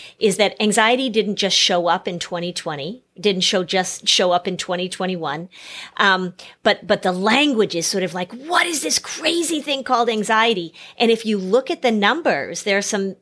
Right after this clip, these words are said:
some studies that are just coming out now that are saying, interestingly, two thousand sixteen to two thousand twenty, a real nice, consistent uptick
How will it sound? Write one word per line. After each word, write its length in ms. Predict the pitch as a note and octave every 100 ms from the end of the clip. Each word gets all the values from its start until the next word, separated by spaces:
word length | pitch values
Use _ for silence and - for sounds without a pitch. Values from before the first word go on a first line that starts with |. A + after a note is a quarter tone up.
| _
some 280 | - - G3+
studies 480 | F#3+ - F#3 G#3+ A#3+
that 120 | F#3+
are 180 | F3+ E3+ -
just 340 | - C#4 D4
coming 340 | - D4 C#4 B3
out 220 | C4+ C4+
now 340 | E3+ C#3 C3+ - - - - -
that 140 | G#3
are 100 | G#3+
saying, 380 | G3+ D#4+ E4 D#4+
interestingly, 1000 | - F#3 - F3 - D#3 D3 C3+ C#3+ F#3+ _ _ _ _ _ _ _ _
two 200 | - E4+
thousand 480 | E4 D4+ D4+ D4 A3
sixteen 680 | - B3+ - - B3 A#3 A3+
to 80 | G3
two 240 | - A3+
thousand 460 | G#3+ G3 F#3+ F#3+ E3+
twenty, 560 | - F#3 F#3 G3 G#3+ - _ _ -
a 120 | F3
real 800 | D#3+ G3+ A#3 B3+ B3+ B3+ B3+ A#3+
nice, 480 | E3+ F3 G3 B3 -
consistent 800 | - A#3+ G#3+ G#3+ G3+ - A3 G#3+
uptick 640 | G#3+ G3 - A#3 G3+ -